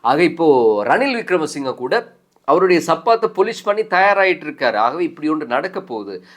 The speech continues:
அதனால சஜித் தான் ஜனாதிபதி ஆவார் என்று அவர் உறுதியாக சொல்கிறார். இப்ப இந்த இரண்டு பிரதிநிதிகளும், இந்த இரண்டு கட்சியை சார்ந்தவர்களை எதுக்கு இப்படி சொல்றாங்க? இதனுடைய பின்னணியை பார்த்தீங்கன்னா, இந்த இரண்டு கட்சியும் ஒன்றாக சேர்ந்து போட்டியிடுவதாகத்தான் இருந்தது,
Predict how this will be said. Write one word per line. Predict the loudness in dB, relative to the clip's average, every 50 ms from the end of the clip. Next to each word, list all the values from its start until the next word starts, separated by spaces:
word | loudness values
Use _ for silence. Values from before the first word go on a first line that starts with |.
| _ _
அதனால | -16 -14 -12 -10 -6 -6 -6 -6 -6 -10 _ -20 -12 -6
சஜித் | -6 -4 -2 -2 -2 -4 -4
தான் | -6 -6 -6 -6
ஜனாதிபதி | -4 -4 -4 -2 -2 -4 -4 -6 -8 -10 -8 -6 -6 -4
ஆவார் | -4 -4 -6 -6 -6 -6 -6 -6 -8
என்று | -10 -12 -6 -4 -4
அவர் | -4 -4 -6
உறுதியாக | -10 -12 -12 -12 -12 -12 -12 -12 -12 -12 -14
சொல்கிறார். | -14 -12 -12 -12 -12 -12 -14 -14 -14 -16 -20 -20 -16 -10
இப்ப | -4 -2 -2
இந்த | 0 2 2 2
இரண்டு | 4 4 4 2 0 0 0 2 4 6 6 6 6 6 6 4 4 2 0 -4 -4 -4
பிரதிநிதிகளும், | -4 -4 -2 -4 -4 -2 -2 0 0 0 0 -2 -4 -6 -6
இந்த | -4 -2 -2
இரண்டு | 0 0 0 -2 -4 -4
கட்சியை | -4 -4 -6 -4 -4 -6 -6 -6 -4 -2
சார்ந்தவர்களை | 2 2 2 2 0 -4 -6 -8 -6 -4 -4
எதுக்கு | -4 -4 -6 -10 -10 -12
இப்படி | -10 -6 -6 -6 -4 -4
சொல்றாங்க? | -4 -2 0 0 0 0 0 -2 -4 -6 -6 -10 _ -14
இதனுடைய | -8 -6 -4 0 0 -2 -2 -2
பின்னணியை | -6 -6 -4 -2 0 0 0 0
பார்த்தீங்கன்னா, | 2 0 0 0 -2 -8 -8 -8 -8 -8 -8 -10 -16 -20 -20 _
இந்த | -6 0 2 4
இரண்டு | 6 6 6 6 4 4 2 0 -2 0
கட்சியும் | 0 -2 -2 -2 -2 -2 -2 0 2
ஒன்றாக | 0 0 0 0 2 4 4 4 4 4 2
சேர்ந்து | 0 0 2 4 4 4 4 2 0 -2 2
போட்டியிடுவதாகத்தான் | 4 4 4 2 0 -4 -4 -4 -2 0 0 2 2 2 0 0 -2 -6 -4 -6 -4 -4
இருந்தது, | -4 -6 -6 -8 -10 -10 -10 -12 -12 -16